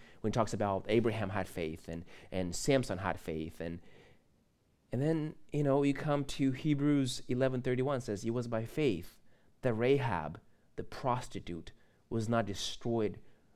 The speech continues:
with the people in her city who refused to obey God, for she had given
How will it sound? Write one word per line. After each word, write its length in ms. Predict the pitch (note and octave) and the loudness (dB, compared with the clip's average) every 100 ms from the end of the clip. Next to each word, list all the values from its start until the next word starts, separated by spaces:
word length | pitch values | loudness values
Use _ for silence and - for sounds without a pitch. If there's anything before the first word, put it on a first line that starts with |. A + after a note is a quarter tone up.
| _ | _
with 380 | A#2 B2 B2 - | 0 2 2 -2
the 80 | A2 | -8
people 540 | - B2+ A2+ A2+ G2+ | -2 0 0 0 -2
in 100 | A2 | -2
her 160 | G#2+ G#2 | -2 -4
city 360 | - C3 A2+ G2 | -4 -2 0 0
who 200 | G#2+ G2+ | -2 -4
refused 480 | F2+ - A2 - | -4 -4 -4 -4
to 220 | G2 G2 - - - | -2 -2 -4 -10 -4
obey 260 | G#2 G2+ | 0 2
God, 360 | F#2+ F2 D#2+ - - - _ - - - | 2 -2 -2 -8 -14 -20 _ -20 -20 -6
for 140 | B2 | -4
she 240 | A2 - C#3 | -2 -2 2
had 300 | A#2+ G#2+ F#2+ | 2 2 2
given 380 | B2+ C3+ D3 | 2 4 2